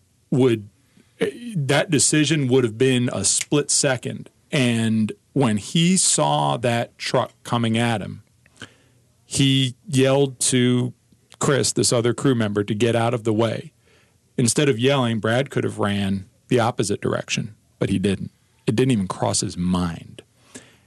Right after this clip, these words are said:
That is sacrifice. That is dedication. That is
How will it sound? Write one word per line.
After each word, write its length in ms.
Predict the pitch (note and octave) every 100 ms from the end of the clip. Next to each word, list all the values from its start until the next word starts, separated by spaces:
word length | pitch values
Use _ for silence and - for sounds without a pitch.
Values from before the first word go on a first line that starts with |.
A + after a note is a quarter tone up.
| _ _ _ _ _ _ _ _ -
That 240 | B2 D#3
is 120 | B2
sacrifice. 920 | - B2+ A#2 - - - B2+ - - -
That 260 | B2+ A2 A#2+
is 440 | B2+ B2+ - - _
dedication. 840 | - A2 G2+ - A#2 A2+ - G#2 G2
That 220 | G2+ A2
is 420 | A2+ A2 G2+ -